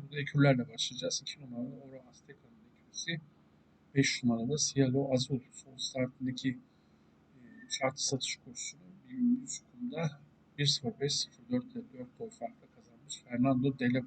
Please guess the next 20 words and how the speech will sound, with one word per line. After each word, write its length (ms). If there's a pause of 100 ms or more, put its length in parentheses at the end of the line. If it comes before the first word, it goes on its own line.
Cruz 260
da 60
start 420
alıyor 340
bugün. 220 (1080)
Aynı 260
koşuda 680 (240)
ikinci 480
olan 380 (240)
F 320
U 80
two 220
Mini 320 (140)
Edgar 280
Morales 520
ile 140
start 440
alacak. 380 (180)
Bir 180
de 220